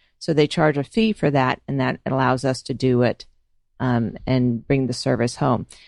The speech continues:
You know, like, if you had a hurricane here and you lost your driver's license, in the old day, you had to mail away for it.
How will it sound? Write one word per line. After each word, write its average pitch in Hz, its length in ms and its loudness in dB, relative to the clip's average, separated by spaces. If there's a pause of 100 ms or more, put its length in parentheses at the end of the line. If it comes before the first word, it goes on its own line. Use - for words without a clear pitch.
(100)
You 175 80 -2
know, 185 100 4
like, 160 240 0
if 180 100 -2
you 185 120 4
had 170 180 2
a 147 60 4
hurricane 156 600 2
here 127 420 0 (420)
and 131 400 0 (720)
you 165 180 4
lost 139 320 2
your 139 80 0
driver's 139 460 0
license, 117 460 -2 (260)
in 151 100 0
the 143 80 4
old 180 180 4
day, 143 100 2
you 139 160 0
had 139 300 -4
to 139 60 -4
mail 131 280 0
away 131 280 2
for 110 320 -4
it. - 200 -12